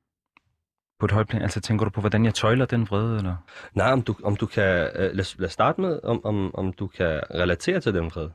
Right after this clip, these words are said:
Speaker 2: i første omgang. Og så kan vi måske efter snakke om, hvordan vi håndterer den,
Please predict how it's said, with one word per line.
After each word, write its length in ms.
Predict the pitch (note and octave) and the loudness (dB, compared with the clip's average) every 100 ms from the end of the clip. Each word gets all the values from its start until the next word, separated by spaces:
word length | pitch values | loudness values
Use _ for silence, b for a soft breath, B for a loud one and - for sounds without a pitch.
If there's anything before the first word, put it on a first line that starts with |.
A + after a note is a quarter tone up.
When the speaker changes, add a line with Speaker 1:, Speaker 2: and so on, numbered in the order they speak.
| _ | _
Speaker 2:
i 60 | F#2 | -8
første 320 | D#2 D#2 - | -6 -6 -8
omgang. 340 | C#2 - - - _ | -10 -10 -16 -18 _
Og 60 | - | -12
så 100 | - | -6
kan 120 | - | -2
vi 60 | G#2 | 0
måske 440 | G2 - G2 - | 0 -2 -2 -2
efter 280 | E2+ - F#2 | -4 -2 -2
snakke 440 | - - E2 E2+ | -2 -2 0 0
om, 200 | E2 D2 - | 0 -2 -4
hvordan 300 | F2+ F#2 F#2 | 0 2 2
vi 60 | |
håndterer 440 | F#2 F2+ - G2 E2+ | 0 -2 -2 -2 0
den, 240 | D#2+ D#2+ | -2 -6